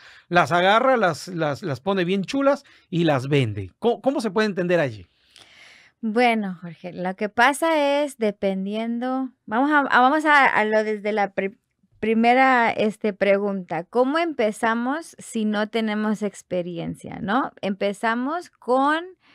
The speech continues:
Speaker 2: eh, con el equipo, ¿no? Con el equipo que nos puede guiar, porque en lo que es la construcción nueva está todo desde la ciudad,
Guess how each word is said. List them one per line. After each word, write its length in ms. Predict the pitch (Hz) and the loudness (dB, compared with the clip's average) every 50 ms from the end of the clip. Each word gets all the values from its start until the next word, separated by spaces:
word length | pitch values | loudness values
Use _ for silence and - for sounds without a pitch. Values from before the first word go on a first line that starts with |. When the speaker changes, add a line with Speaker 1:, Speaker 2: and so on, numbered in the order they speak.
| _ _ _ _ _ _ _ | _ _ _ _ _ _ _
Speaker 2:
eh, 800 | - 208 220 214 208 208 208 202 202 202 202 202 196 190 180 - _ | -4 -2 0 0 0 0 0 0 0 0 0 -2 -2 -4 -6 -8 _
con 640 | - 208 208 208 214 214 208 208 208 208 202 - - | -2 0 0 0 0 -2 -4 -4 -4 -4 -6 -6 -4
el 180 | - 208 220 208 | -2 0 2 2
equipo, 400 | 208 196 233 240 202 - 175 170 | 0 0 0 -2 -2 -2 -2 -2
¿no? 260 | 175 196 240 320 359 - _ | 0 0 -2 -2 -2 -6 _
Con 160 | - 220 202 | -4 -4 -2
el 160 | 196 190 196 | -2 -4 -6
equipo 280 | 202 208 233 226 262 254 | -6 -6 -6 -4 -4 -2
que 100 | 254 233 | -2 0
nos 180 | 226 208 190 | -2 -2 -4
puede 320 | - 214 214 214 208 202 196 | -4 -4 -4 -2 -2 -4 -4
guiar, 480 | 190 196 196 196 185 180 180 175 175 | -4 -4 -4 -2 0 2 2 2 0
porque 320 | - 185 185 185 - 185 190 | 0 -2 -4 -4 -4 -6 -4
en 140 | 190 190 190 | -4 -2 -4
lo 140 | 185 190 | -4 -4
que 160 | - - 196 220 | -4 -4 -6 -4
es 100 | 220 254 | -2 -2
la 140 | 262 247 | -2 -2
construcción 680 | 247 - 208 196 190 - 185 185 175 - - 214 214 220 | -2 -2 -6 -6 -6 -8 -12 -12 -12 -8 -8 -6 -4 -4
nueva 480 | 226 240 247 254 262 285 311 330 311 254 | -2 -2 -2 0 0 0 0 0 0 0
está 320 | 220 214 - - 214 214 | -2 -4 -2 -2 -2 -2
todo 320 | 214 - 226 233 240 240 | -2 -2 -4 -2 -2 0
desde 380 | 240 226 214 190 196 196 190 185 | -2 -2 -2 -4 -4 -4 -4 -2
la 180 | 185 180 180 185 | -2 -2 -4 -4
ciudad, 680 | - - 190 185 185 190 214 226 240 247 254 254 247 | -6 -10 -10 -8 -4 0 2 4 6 6 6 4 2